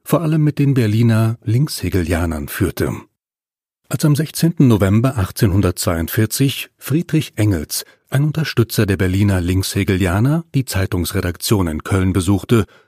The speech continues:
und dort erstmals mit Karl Marx zusammentraf, verlief die Unterhaltung daher distanziert. Aufgrund der Karlsbader Beschlüsse unterlag die gesamte Presse strenger Zensur, die besonders die Rheinische Zeitung betraf.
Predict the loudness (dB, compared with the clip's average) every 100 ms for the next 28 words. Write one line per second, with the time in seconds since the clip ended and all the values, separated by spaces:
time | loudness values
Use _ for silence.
0 | -8 -6 -4 -4 -2 -2 0 -2 0 -2
1 | -4 -4 -6 -4 -4 -4 -6 -6 -4 0
2 | 0 0 0 -2 -2 -6 _ _ _ -4
3 | -2 -2 -2 -2 0 0 0 -2 0 0
4 | 0 -2 -6 -6 -4 -4 -4 -6 -6 -6
5 | -4 -6 -6 -6 -6 -6 -18 _ _ _
6 | _ _ _ _ _ _ -4 -4 -4 -4
7 | -2 -2 -4 -4 -4 -4 -6 -4 -4 -4
8 | -4 -4 -2 -2 -2 -2 -4 -2 -2 -4
9 | -6 -4 -2 -4 -4 -6 -2 -2 0 -2
10 | -4 -10 -6 -4 -2 -4 -6 -4 -2 -2
11 | -2 -4 _ _ _ -8 -2 2 4 4
12 | 2 0 0 2 2 0 0 -4 -2 -2
13 | -2 -2 -2 -2 -4 -6